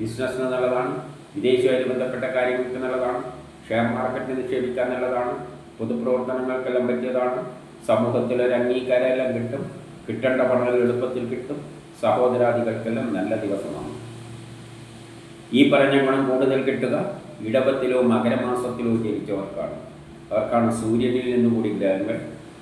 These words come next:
അനുകൂലമായി നിൽക്കുന്നത്. തിരുവാതിര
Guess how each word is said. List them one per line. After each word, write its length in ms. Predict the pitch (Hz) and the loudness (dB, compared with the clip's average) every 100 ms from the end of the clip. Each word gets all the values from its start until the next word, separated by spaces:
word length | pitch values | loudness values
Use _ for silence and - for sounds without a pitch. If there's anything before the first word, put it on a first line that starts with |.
| - | -4
അനുകൂലമായി 520 | 95 104 117 113 95 87 | 0 4 4 4 0 -2
നിൽക്കുന്നത്. 420 | 87 - 76 76 - - - - - - - - - - - - - - - - - - - - - - - - - - - - - - - - - | -6 -8 -10 -10 -12 -14 -16 -18 -18 -20 -20 -20 -20 -20 -20 -20 -18 -18 -18 -18 -16 -18 -18 -18 -18 -18 -18 -18 -16 -16 -16 -16 -16 -16 -16 -16 4
തിരുവാതിര 440 | 151 170 175 175 | 8 10 10 8